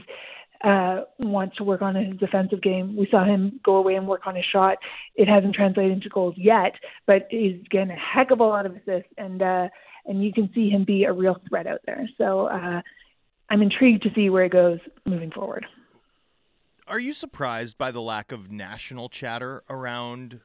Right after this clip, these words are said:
Speaker 2: the performances of, of Hughes and Pettersson in particular this season, or is it simply a product of a lack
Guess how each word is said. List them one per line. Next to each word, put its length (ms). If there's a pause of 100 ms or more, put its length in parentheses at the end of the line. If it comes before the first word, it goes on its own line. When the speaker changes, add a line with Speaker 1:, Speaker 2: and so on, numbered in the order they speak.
(160)
Speaker 2:
the 240 (280)
performances 840
of, 220
of 160
Hughes 300
and 100
Pettersson 400
in 140
particular 680 (140)
this 240
season, 400
or 140
is 120
it 200
simply 420
a 80
product 680
of 580 (580)
a 160
lack 460